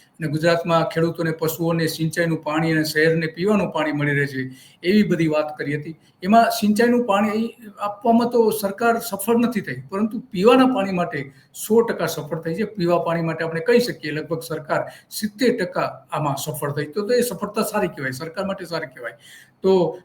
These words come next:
બીજી બાજુ નરેન્દ્ર મોદી એવું કહ્યું હતું કે સૂકી ભઠ્ઠ નદીઓને સજીવન કરવામાં આવશે, કેટલાક અંશે કરી છે. સાબરમતી નદીમાં પાણી વેડફી નાખવામાં આવી રહ્યું છે, ગેરકાયદેસર રીતે નાખવામાં આવી રહ્યું છે. "ગુજરાત નંદનવન બનાવવા મારી સરકાર પ્રતિબદ્ધ છે." ગુજ-,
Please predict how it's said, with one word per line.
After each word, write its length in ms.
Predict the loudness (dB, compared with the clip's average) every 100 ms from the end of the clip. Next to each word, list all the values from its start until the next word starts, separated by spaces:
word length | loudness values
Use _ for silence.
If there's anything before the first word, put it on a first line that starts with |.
| -6
બીજી 180 | 0 4
બાજુ 220 | 4 4
નરેન્દ્ર 320 | 0 0 -2
મોદી 220 | -4 0
એવું 180 | 0 0
કહ્યું 180 | 0 -2
હતું 120 | -4
કે 60 | -8
સૂકી 520 | -8 -10 -2 0 2
ભઠ્ઠ 280 | 2 0 -2
નદીઓને 600 | -2 0 2 4 2 0
સજીવન 480 | -2 -2 0 0 0
કરવામાં 400 | 0 2 2 2
આવશે, 340 | 0 -4 -10 _ -8
કેટલાક 280 | -4 -4 -2
અંશે 220 | -2 -4
કરી 260 | -2 -4 -4
છે. 200 | -8 -12 _ _ -14
સાબરમતી 500 | -4 0 0 -2 -2
નદીમાં 400 | -2 -2 -4 -2
પાણી 240 | -2 0
વેડફી 360 | -2 -2 -2 -2
નાખવામાં 400 | -2 0 0 0
આવી 100 | 0
રહ્યું 180 | -2 -4
છે, 160 | -10 _ _ _ _ _ -10
ગેરકાયદેસર 680 | 2 2 4 4 4 2 2
રીતે 180 | -2 -4
નાખવામાં 380 | -6 -4 -4 -2
આવી 100 | -2
રહ્યું 160 | -4
છે. 140 | -6 -12 -14 -20 -8
"ગુજરાત 520 | -2 2 6 6 6 4
નંદનવન 680 | 2 4 4 6 4 4
બનાવવા 640 | 4 4 4 4 2 -8 -10
મારી 320 | -4 0 0
સરકાર 480 | 0 -2 0 -2 -2
પ્રતિબદ્ધ 420 | -6 -8 -6 -6
છે." 180 | -8 -14
ગુજ-, 220 | -12 -12